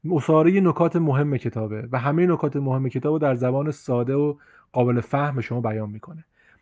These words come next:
که اگه خودتون قراره برین بخونید از کتاب گیر کنید اذیت شین، اینجا راحت یاد بگیرید. و یه سری تست هم با خودش داره.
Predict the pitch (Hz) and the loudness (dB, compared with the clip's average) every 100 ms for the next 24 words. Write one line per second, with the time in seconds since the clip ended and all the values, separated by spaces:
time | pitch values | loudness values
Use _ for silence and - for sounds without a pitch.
0 | _ 151 170 175 185 180 170 151 151 160 | _ 2 4 6 4 4 4 4 4 4
1 | 160 156 156 151 127 113 117 117 113 127 | 2 2 2 2 0 -2 -4 -4 -2 0
2 | 139 123 139 131 123 147 127 131 127 - | 2 2 -2 -2 -2 -2 -2 0 0 -2
3 | 190 190 175 170 139 143 135 110 113 113 | -4 2 4 4 4 2 0 -4 -8 -14
4 | - _ _ _ _ _ _ _ _ _ | -16 _ _ _ _ _ _ _ _ _
5 | _ - 143 156 190 208 - 185 - 180 | _ -2 6 6 6 4 2 2 2 2
6 | 131 147 139 - 131 107 | 2 0 -4 -2 -4 -4